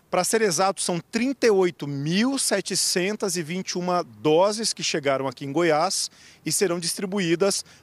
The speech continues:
para as duzentas e quarenta e seis cidades goianas. Essas doses são pra primeira dose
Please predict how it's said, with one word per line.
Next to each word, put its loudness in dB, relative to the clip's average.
para 2
as -2
duzentas -2
e -6
quarenta -2
e 0
seis -2
cidades -2
goianas. 0
Essas -2
doses 2
são -2
pra -4
primeira 0
dose 0